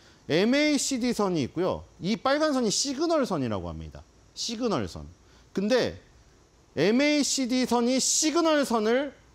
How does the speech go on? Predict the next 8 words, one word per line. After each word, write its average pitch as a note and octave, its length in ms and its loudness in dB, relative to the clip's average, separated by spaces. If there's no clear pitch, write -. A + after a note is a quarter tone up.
가로질러서 A3+ 640 2
이렇게 E3+ 260 0
떨어지면 G3+ 440 0
이게 C3+ 100 -2
데드 C#3+ 480 -2
크로스. C3+ 560 -6
그 - 100 -8
다음에 A3 560 2